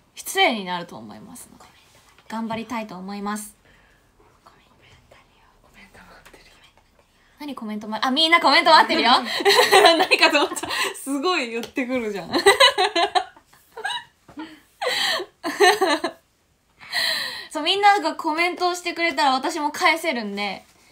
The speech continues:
はい。みんなのこと、あの、ハートを私が押してるんで、ぜひよろしくお願いします。はい。めちゃめちゃ押した。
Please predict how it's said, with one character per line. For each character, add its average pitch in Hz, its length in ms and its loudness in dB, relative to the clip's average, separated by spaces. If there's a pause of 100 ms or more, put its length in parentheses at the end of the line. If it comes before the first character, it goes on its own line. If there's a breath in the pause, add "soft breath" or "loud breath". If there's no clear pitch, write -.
(180 soft breath)
は 240 280 -6
い。 - 120 -12
み 262 180 -8
ん 254 40 -10
な 254 120 -6
の 208 220 -8
こ 220 120 -14
と、 196 340 -10 (360 loud breath)
あ 220 180 -4
の、 190 340 -8 (140)
ハ 262 220 0
ー - 20 -14
ト 254 160 0
を 240 40 4
私 277 340 0
が 269 340 6 (260 loud breath)
押 349 180 2
し - 40 -10
て 381 160 4
る 381 140 4
ん 302 100 -2
で、 226 320 2
ぜ 269 140 -4
ひ 226 340 -8 (180)
よ 233 80 -10
ろ 247 120 -6
し 254 100 -16
く - 100 -14
お 240 40 -6
願 233 360 -6
い 247 40 -8
し 254 100 -16
ま 233 240 -8
す。 240 100 -20 (540 soft breath)
は 233 240 -8
い。 220 160 -14 (380)
め 233 120 -6
ち 247 80 -8
ゃ 285 40 -2
め 277 160 -6
ち 254 100 -8
ゃ 262 80 -4
押 254 100 -6
し 254 140 -12
た。 - 200 -10